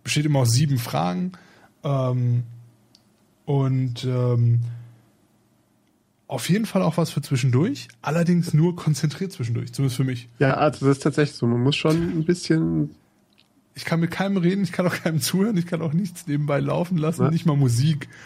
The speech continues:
Speaker 1: Also ja, Musik schon irgendwie, aber am liebsten Ruhe. <laughs>
Speaker 2: Ja. Also das ist auf jeden Fall was, was man, äh,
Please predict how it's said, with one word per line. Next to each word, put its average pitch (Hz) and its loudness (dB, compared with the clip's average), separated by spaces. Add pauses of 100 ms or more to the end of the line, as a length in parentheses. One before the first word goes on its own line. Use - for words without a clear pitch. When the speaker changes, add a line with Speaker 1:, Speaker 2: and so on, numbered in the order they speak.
(260)
Speaker 1:
Also 131 0
ja, 120 -2
Musik 127 2
schon 131 0
irgendwie, 131 2
aber 120 2 (1120)
am 135 0
liebsten 175 0
Ruhe. 127 4
<laughs> - -4 (840)
Speaker 2:
Ja. 113 2 (960)
Also 135 6
das 151 6
ist 160 2
auf 160 2
jeden 185 6
Fall 170 4
was, 151 2
was 147 -2
man, 147 0
äh, 147 6